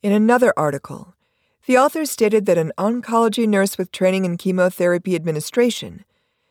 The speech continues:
should be assigned to the O R until perfusionists received the required training.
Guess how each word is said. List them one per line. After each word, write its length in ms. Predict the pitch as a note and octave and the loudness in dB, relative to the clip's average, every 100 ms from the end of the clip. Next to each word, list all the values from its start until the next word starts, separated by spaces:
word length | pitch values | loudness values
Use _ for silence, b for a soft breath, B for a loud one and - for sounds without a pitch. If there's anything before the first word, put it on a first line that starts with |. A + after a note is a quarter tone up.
| _ | _
should 300 | - D#4 B3 | -8 -6 -2
be 100 | C4+ | 0
assigned 460 | C4 - G#3 G#3 G#3+ | 0 2 2 4 0
to 80 | |
the 180 | G3 F#3+ | 0 4
O 160 | F#3+ G3+ | 4 4
R 400 | A3 D3+ - - _ _ _ - | 2 0 -8 -20 _ _ _ -6
until 320 | G#3 A#3 G#3+ | -2 0 0
perfusionists 880 | A3 G#3 C4+ C#4 E3+ D3 D#3 - - - | 0 -2 -2 -4 -4 -6 -6 -10 -20 -12
received 500 | E3+ - G#3 A3+ - | -10 -6 -4 -4 -4
the 80 | A3 | -4
required 520 | A3 - C#3+ C#3 C3+ | -2 0 0 0 -2
training. 540 | - E3 C#3+ - - | 0 0 0 -8 -20